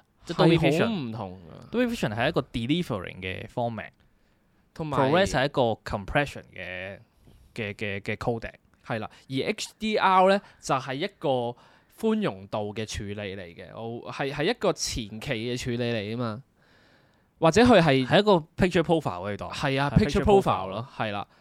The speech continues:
Speaker 2: 所以其實理論上H D R同 ProRes 又係咪可以
Speaker 1: 其實理論上係得㗎。
Speaker 2: 其實係兼容嘅喎，
Speaker 1: 係啦，
Speaker 2: 理論上，
Speaker 1: 即係如果我喺
Speaker 2: 因為一個係 container 吖嘛。
Speaker 1: 即係如果我喺相機入邊，我可以拍H L G加 ProRes 㗎。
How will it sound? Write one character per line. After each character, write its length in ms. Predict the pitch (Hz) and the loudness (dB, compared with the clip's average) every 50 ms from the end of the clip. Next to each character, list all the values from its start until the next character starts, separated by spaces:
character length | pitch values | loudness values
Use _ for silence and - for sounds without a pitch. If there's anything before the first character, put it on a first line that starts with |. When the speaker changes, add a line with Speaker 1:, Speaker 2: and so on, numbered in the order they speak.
| _ _ _ _ | _ _ _ _
Speaker 2:
所 180 | _ - 294 339 | _ 2 2 4
以 60 | 349 | 4
其 180 | - 175 139 123 | 4 2 0 0
實 140 | 120 156 143 135 | 0 -2 -2 -2
理 160 | 139 135 156 | -2 -2 0
論 160 | 170 147 139 | 0 0 0
上 100 | 135 143 | -2 -4
H 200 | 165 226 - - | -4 -4 -6 -4
D 60 | - 240 | 0 0
R 100 | 240 226 | 0 0
同 120 | 170 113 | -2 -10
ProRes 320 | - - 117 131 170 190 - | -10 -8 -6 -6 -6 -4 -4
又 280 | 139 117 104 95 85 60 - | -4 -4 -4 -6 -8 -12 -18
係 140 | - - - | -14 -12 -10
咪 160 | 123 120 120 | -6 -6 -6
可 140 | 117 123 135 | -4 -4 -4
以 400 | 190 190 139 123 113 87 - - _ _ _ | -4 -4 -4 -6 -8 -10 -14 -18 _ _ _
Speaker 1:
其 100 | - 160 | 2 4
實 160 | 156 135 170 156 | 4 6 6 6
理 140 | - 143 | 6 8
論 160 | 170 170 156 156 | 8 6 6 6
上 120 | 143 127 | 4 4
係 120 | 131 - | 4 6
得 0 | |
㗎。 0 | |
Speaker 2:
其 0 | |
實 60 | - - | 6 4
係 40 | |
兼 100 | 233 226 | 4 4
容 220 | 226 - 123 104 98 | 4 2 2 2 -4
嘅 340 | - - 107 101 101 104 104 | -14 -16 -14 -12 -12 -4 -2
喎， 20 | |
Speaker 1:
係 140 | - 120 120 | 0 0 2
啦， 120 | 113 107 | 0 -2
Speaker 2:
理 60 | 107 | 2
論 20 | - | 0
上， 100 | 247 - | 0 2
Speaker 1:
即 60 | 196 | 2
係 140 | 233 - - | 0 2 2
如 80 | 139 165 | 2 4
果 100 | 151 151 | 4 2
我 80 | 143 | 2
喺 120 | 127 131 123 | 2 2 2
Speaker 2:
因 40 | 131 | 2
為 60 | 147 | 2
一 40 | 143 | 0
個 60 | 123 | -2
係 40 | 107 | -6
container 100 | 101 101 | -10 -10
吖 60 | 101 | -12
嘛。 180 | 104 95 - - _ _ | -14 -14 -16 -18 _ _
Speaker 1:
即 80 | - 240 | -4 0
係 80 | 226 165 | 2 4
如 60 | 151 | 4
果 60 | 165 180 | 6 6
我 40 | 160 | 6
喺 40 | 156 | 4
相 260 | - 127 98 113 123 | 2 -2 -2 -2 0
機 100 | 156 151 | 0 0
入 80 | 135 123 | 0 0
邊， 200 | - 113 101 107 | -2 -6 -4 2
我 40 | 127 | 2
可 60 | 156 165 | 2 2
以 20 | |
拍 140 | 147 139 139 | 2 0 -2
H 300 | - 139 143 135 - 143 | -2 -2 -4 -2 0 0
L 100 | 127 131 | 0 0
G 340 | - - 131 123 120 117 - _ | -2 -2 -2 -2 -2 -2 -2 _
加 240 | - 131 123 123 123 | 2 4 4 4 4
ProRes 380 | - - 101 92 92 98 98 - | 2 -2 -10 -10 -10 -12 -12 -12
㗎。 160 | - - | -14 -16